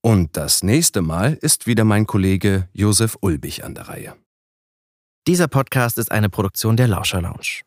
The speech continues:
Speaker 2: In den Podcast-Kanälen Lauscher Lounge Hörbuch und Lauscher Lounge Hörspiel findest du kostenlos die Eigenproduktion des Labels. Aber nur für eine bestimmte Zeit.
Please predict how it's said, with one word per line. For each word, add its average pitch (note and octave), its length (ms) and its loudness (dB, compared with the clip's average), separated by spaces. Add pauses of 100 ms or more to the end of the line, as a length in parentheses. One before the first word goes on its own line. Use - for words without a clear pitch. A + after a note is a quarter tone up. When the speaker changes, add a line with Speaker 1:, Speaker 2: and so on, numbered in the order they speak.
(580)
Speaker 2:
In B2+ 160 4
den B2 140 4
Podcast-Kanälen A2 840 2
Lauscher A2 420 2
Lounge F#2 280 0
Hörbuch G#2+ 440 0
und A2 260 -2
Lauscher G#2+ 320 2
Lounge G2+ 240 2
Hörspiel A#2+ 600 0 (160)
findest E3 400 -2
du D3+ 80 0
kostenlos C3+ 580 0
die - 140 0
Eigenproduktion F#2+ 800 -4
des F2 160 -6
Labels. E2 480 -6 (480)
Aber F2 200 -6
nur B2+ 220 0
für F3 120 -2
eine F3 140 -2
bestimmte F3 320 -4
Zeit. - 440 -10